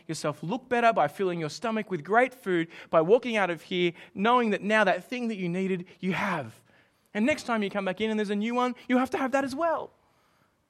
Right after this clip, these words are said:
We, we're in the center of that, and it's so easy to become like the world around us and worship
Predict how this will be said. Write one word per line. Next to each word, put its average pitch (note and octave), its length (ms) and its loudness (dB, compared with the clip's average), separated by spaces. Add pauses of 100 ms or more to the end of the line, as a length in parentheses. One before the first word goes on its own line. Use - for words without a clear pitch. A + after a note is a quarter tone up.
(160)
We, B3 120 -2
we're C4+ 260 0
in E4+ 100 2
the D4+ 120 0
center C#4+ 440 -4
of E3 100 -4
that, F3 340 0
and G#3 100 0
it's - 160 -8
so D4+ 320 -8
easy C4 400 0
to G3 100 -8
become F#3 380 -6
like A#3+ 300 -2
the F#3 100 0
world G3+ 320 -4
around F3+ 320 0
us D#3 140 -2
and E3+ 160 -2
worship A#3+ 400 -2